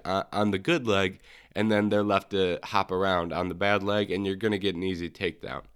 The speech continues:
Um, for example, if you look at the Askar Askarov and Kai Kara-France fight,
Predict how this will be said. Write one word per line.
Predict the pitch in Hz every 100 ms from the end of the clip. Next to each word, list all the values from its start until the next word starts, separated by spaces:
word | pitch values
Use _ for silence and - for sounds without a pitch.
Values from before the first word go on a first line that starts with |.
| - - _ -
Um, | 78 - - - _ _ _ _ _ _ _ _ - 107 -
for | 131 123
example, | 110 113 104
if | 104 113
you |
look | 107 104
at |
the | 95 69
Askar | 92 95 73
Askarov | 87 - 90 82
and | 82
Kai | 92 87
Kara-France | 90 82 107 113
fight, | - 123 123